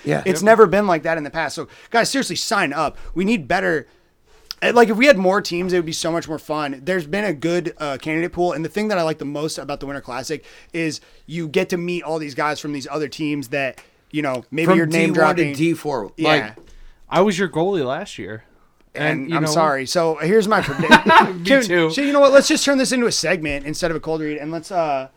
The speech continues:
Speaker 2: like, my prediction, I would say that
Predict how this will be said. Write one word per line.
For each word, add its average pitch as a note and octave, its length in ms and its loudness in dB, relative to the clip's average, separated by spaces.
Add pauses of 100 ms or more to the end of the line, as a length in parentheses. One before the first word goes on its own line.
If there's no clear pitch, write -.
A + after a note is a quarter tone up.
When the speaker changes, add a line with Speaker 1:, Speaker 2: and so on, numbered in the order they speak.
(460)
Speaker 2:
like, F#3 400 -6 (720)
my F3+ 320 2
prediction, E3+ 720 0
I D3 160 -2
would F#3 160 0
say D#3 280 -2
that C3+ 320 -4